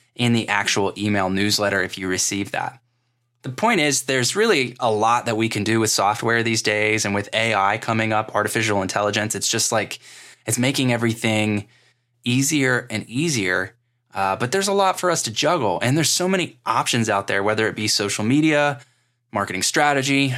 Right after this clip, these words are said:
content development or editing, ads, analytics, all of it. There's a lot of tools out there. And so the tip that I would give you is, number one, don't let the process of picking the right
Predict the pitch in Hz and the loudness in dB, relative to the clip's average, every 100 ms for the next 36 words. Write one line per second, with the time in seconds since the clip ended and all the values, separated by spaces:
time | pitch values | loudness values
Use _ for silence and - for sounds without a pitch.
0 | - - 98 95 95 98 123 143 131 135 | -6 -2 -2 -2 -6 -2 2 2 2 0
1 | 135 107 98 104 131 147 139 139 143 143 | 0 -4 -6 -2 0 2 2 0 -2 -6
2 | - 107 120 127 127 - - - 113 131 | -2 0 2 0 0 -2 -4 -6 -2 2
3 | 123 127 127 - - - _ - 117 139 | 2 2 0 -2 -4 -6 _ 0 2 4
4 | 107 90 - - _ _ _ _ - 117 | 2 -2 -4 -20 _ _ _ _ -4 -2
5 | 120 135 131 - 139 143 127 101 - 98 | 2 2 0 0 0 2 2 0 0 0
6 | 98 98 _ _ - 127 135 127 - 165 | 0 -4 _ _ -6 -4 0 -2 0 -2
7 | 170 131 127 127 117 107 117 123 110 104 | 0 2 2 2 0 -2 0 2 4 4
8 | 101 - 139 120 113 135 120 123 127 143 | 2 0 0 2 2 2 2 0 0 -2
9 | 143 143 - 127 127 135 - - - 120 | -2 -6 0 2 2 -2 -4 -4 -4 0
10 | 123 107 98 98 107 131 | 2 0 -2 -2 -2 -4